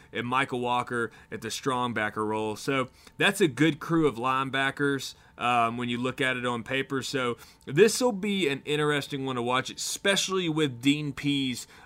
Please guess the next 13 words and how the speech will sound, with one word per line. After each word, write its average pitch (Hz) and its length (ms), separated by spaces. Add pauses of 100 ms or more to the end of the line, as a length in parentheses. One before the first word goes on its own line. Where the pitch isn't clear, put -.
uh, 123 160
little 127 200
sprinkle 135 420
of 110 140
what 117 240
he 123 140
likes 113 360
to 117 80
do, 107 420 (260)
um, 110 440 (100)
with 160 300
his 143 240
defense, 120 580